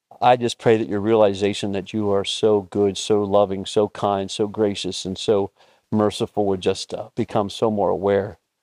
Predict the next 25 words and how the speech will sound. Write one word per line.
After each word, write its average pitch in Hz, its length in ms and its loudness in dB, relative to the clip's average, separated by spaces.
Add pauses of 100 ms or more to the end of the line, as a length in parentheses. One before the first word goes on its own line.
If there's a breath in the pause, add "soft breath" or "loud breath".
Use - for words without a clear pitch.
(360)
as 95 120 -4
we 98 100 -2
come 107 200 0
to 98 80 -4
know 95 120 -2
you 95 240 -4
in 92 80 -6
a, 101 180 -12
a 107 120 -4
deeper, 92 560 -2 (240)
more 101 200 -2
intimate 95 360 -6
way. 90 280 -4 (1900)
We 95 80 -4
thank 120 340 0
you. 101 240 -12
We 120 80 -14
give 107 140 0
you 110 100 4
all 120 200 6
the 127 60 -2
praise, 104 360 2
all 107 120 6
the 110 60 2
glory 110 520 2